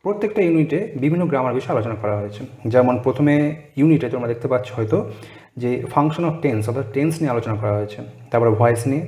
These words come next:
তারপর modals নিয়ে। Second ইউনিটে, আহ, kinds of sentence and clause,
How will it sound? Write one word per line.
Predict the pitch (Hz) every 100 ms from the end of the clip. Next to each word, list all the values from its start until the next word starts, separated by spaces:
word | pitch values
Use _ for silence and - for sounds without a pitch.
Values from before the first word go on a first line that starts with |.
| -
তারপর | 113 120 117
modals | 113 123 139 143
নিয়ে। | 151 170 - - - - - _
Second | - 156 165
ইউনিটে, | 165 160 170
আহ, | 175 - - 127 127 127 131 127 143
kinds | 151 170 160 156
of | 143 135
sentence | 131 139 139 139 - - -
and | 123 123
clause, | 123 120 120